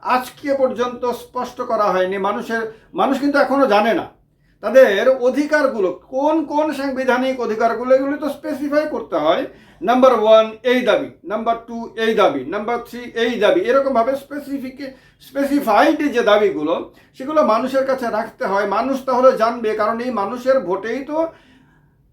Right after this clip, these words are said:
বিধানসভাতে নির্বাচিত হয়েছে দলের, এ, নেতারা, সুতরাং মানুষকে জানাতে হবে। অন্যদের কথা বাদ দেন, তাদের নিজেদের ভোটারদেরকে তো জানাতে হবে, তিপ্রাসা জনতাকে তো জানাতে হবে। সেটা কিন্তু জানানো হয়নি,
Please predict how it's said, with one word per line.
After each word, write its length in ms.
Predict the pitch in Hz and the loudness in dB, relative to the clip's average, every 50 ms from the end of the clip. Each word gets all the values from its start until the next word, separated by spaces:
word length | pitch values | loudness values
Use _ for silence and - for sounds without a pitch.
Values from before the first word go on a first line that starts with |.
| _ _ _ | _ _ _
বিধানসভাতে 520 | - 165 202 262 277 262 269 269 285 285 269 | -4 2 4 4 4 4 2 0 0 0 0
নির্বাচিত 520 | 233 240 254 233 294 285 285 277 269 - | 0 0 0 0 0 0 0 -2 -4 -4
হয়েছে 600 | 247 185 170 220 254 277 277 - 170 143 139 151 190 247 247 | -2 -2 2 2 2 2 2 0 -2 -2 -2 -2 -2 -4 -2
দলের, 500 | 185 185 196 208 220 220 202 202 - 180 | 0 0 0 2 0 -2 -2 -4 -6 -6
এ, 100 | 175 165 151 160 | -6 -4 -2 -2
নেতারা, 440 | 190 220 254 247 190 165 127 117 123 151 160 _ _ _ _ _ _ _ | 0 4 4 4 4 4 0 -2 -6 -12 -16 _ _ _ _ _ _ _
সুতরাং 300 | 254 - 294 302 294 254 | -10 -4 -2 0 0 0
মানুষকে 320 | 240 262 302 294 - 277 | 0 0 -2 -2 -4 -2
জানাতে 340 | 269 277 269 277 269 277 262 | 0 0 0 0 0 0 0
হবে। 280 | 240 254 254 262 262 262 - - _ _ _ | 2 4 4 4 2 2 -4 -16 _ _ _
অন্যদের 460 | 208 233 262 277 294 302 285 302 302 | -2 0 2 2 2 4 6 4 4
কথা 220 | 294 285 262 240 233 | 4 2 2 0 2
বাদ 260 | 202 190 190 190 147 | 2 2 2 2 0
দেন, 160 | 160 185 226 | -4 -6 -4
তাদের 280 | 233 220 208 233 226 208 | -4 -2 -2 -2 -2 -4
নিজেদের 400 | 202 208 180 196 190 196 240 - | -6 -4 -4 -4 -4 -4 -4 -6
ভোটারদেরকে 840 | - 151 165 165 190 190 202 190 185 214 226 - - - - 240 | -4 -6 -6 -4 -4 -4 -4 -4 -4 -4 -4 -6 -8 -8 -8 -6
তো 140 | 226 240 240 | -4 -4 -2
জানাতে 320 | 202 196 208 226 262 269 277 | 0 0 0 0 0 0 0
হবে, 300 | 226 208 202 170 165 151 | -2 0 -2 -2 -4 -4
তিপ্রাসা 500 | - 214 202 - - 208 208 220 233 190 | -6 -10 -14 -8 -8 -8 -6 -4 -6 -4
জনতাকে 460 | 196 208 214 220 214 220 208 214 214 | -4 -4 -6 -4 -6 -6 -6 -6 -8
তো 180 | 202 226 233 | -8 -8 -6
জানাতে 320 | 208 202 202 220 254 262 240 | -4 -4 -2 -2 0 0 0
হবে। 240 | 175 165 147 156 151 | -2 -2 -4 -6 -10
সেটা 220 | - 214 208 254 | -10 -4 -4 -2
কিন্তু 240 | 254 285 285 285 277 | -2 -2 -2 -2 -2
জানানো 340 | 214 214 220 240 254 254 247 | -2 -2 -2 0 0 0 0
হয়নি, 400 | 180 143 151 147 139 113 101 | 0 0 -2 -4 -4 -6 -10